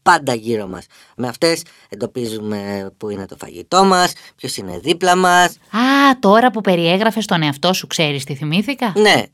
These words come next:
Speaker 1: ή και όχι.
Speaker 2: Είχα ντυθεί κάποτε στις απόκριες σαλιγκάρι.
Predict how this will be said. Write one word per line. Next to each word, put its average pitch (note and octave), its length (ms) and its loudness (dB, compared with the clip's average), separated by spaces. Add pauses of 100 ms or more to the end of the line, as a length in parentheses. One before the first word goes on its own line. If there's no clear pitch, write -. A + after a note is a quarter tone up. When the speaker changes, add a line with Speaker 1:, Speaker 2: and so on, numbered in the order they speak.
(180)
Speaker 1:
ή F#3+ 320 2
και D#3 180 -2
όχι. - 380 -4
Speaker 2:
Είχα D4+ 400 2
ντυθεί B3+ 380 0
κάποτε A3+ 460 2
στις E3 220 -8
απόκριες E3+ 500 0
σαλιγκάρι. B3 680 2